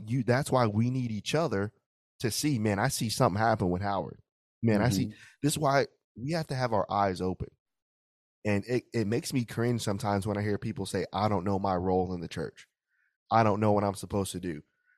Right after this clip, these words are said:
Speaker 1: We have to have our eyes open and look and see and what's going on with our brethren. And so Moses and Aaron and Aaron and Hur were able to do this.
Speaker 2: You know, and, and that's a good point. And this is something I, I constantly put before the brethren,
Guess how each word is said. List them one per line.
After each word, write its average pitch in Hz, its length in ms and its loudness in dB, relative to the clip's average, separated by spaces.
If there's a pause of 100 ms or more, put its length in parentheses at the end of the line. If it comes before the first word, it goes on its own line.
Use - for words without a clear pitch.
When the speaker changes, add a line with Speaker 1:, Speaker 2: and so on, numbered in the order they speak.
(140)
Speaker 1:
We 117 80 -2
have 135 160 -4
to 143 60 -6
have 123 160 0
our 104 160 4
eyes 104 300 4
open 117 340 -2 (720)
and 107 180 2
look 123 260 2
and 101 100 -2
see 127 420 -4
and 101 200 -4
what's 104 160 -2
going 107 300 0
on 113 200 4
with 107 120 0
our 101 140 0
brethren. 104 440 -4 (600)
And 113 80 2
so 110 160 2
Moses 131 640 2
and 107 160 0
Aaron 123 280 -2 (280)
and 101 220 -4
Aaron 110 240 -2
and 95 80 -6
Hur 131 160 -2
were 107 120 0
able 95 200 2
to 92 100 0
do 113 160 6
this. - 300 -4 (720)
Speaker 2:
You 120 80 2
know, 127 160 6
and, 131 240 4
and 127 220 4
that's 147 240 8
a 127 60 2
good 135 280 2
point. 127 280 2
And 113 100 -2
this 135 200 4
is 123 120 -2
something 123 400 0
I, 123 320 0 (360)
I 87 60 -4
constantly 131 500 2
put 120 240 -2
before 120 280 2
the 110 80 2
brethren, 113 580 4